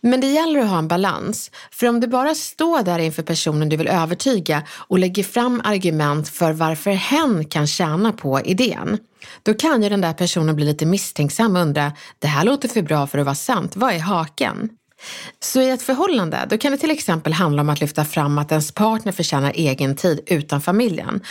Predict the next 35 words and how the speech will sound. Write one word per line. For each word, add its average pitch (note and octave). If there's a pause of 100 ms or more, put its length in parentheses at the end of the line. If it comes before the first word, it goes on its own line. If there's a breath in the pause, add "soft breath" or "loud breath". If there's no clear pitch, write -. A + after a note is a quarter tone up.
(120 loud breath)
och -
att D#4
du A3
också F3+
vill F3
ha E3
lite D#3
kvalitetstid D3+
med D#3
barnen D3
själv, - (520 loud breath)
eller C4 (160)
att C#4+
du D#4+
bara A3
vill F#3
vara D#3+
lite D3
själv. - (800 loud breath)
Formuleringar C4+
du B3+
ska -
undvika B3+
då, - (320 loud breath)
det C4+
är A3
såna E3+
som: D#3 (680)
"Jag G#3+
tycker C#4
det F#3+
här E3
är D#3
så D#3
bra." F#3+